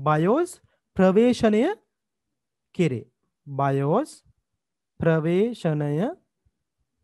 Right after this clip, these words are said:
කෙරේ. ඔන්න කම්-, මතක තියාගන්න පළවෙනි දේ මොකද්ද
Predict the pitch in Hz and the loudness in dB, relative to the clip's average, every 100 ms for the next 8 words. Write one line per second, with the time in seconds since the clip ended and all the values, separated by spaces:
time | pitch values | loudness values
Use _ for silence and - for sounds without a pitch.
0 | _ _ _ 135 104 - _ _ _ _ | _ _ _ -6 -6 -14 _ _ _ _
1 | _ _ 131 135 175 170 170 - - 139 | _ _ -12 -10 -6 -8 -8 -16 -10 -4
2 | 147 156 151 143 143 185 214 147 143 151 | -2 0 2 2 0 -2 0 0 0 0
3 | 156 165 160 160 | 2 0 2 0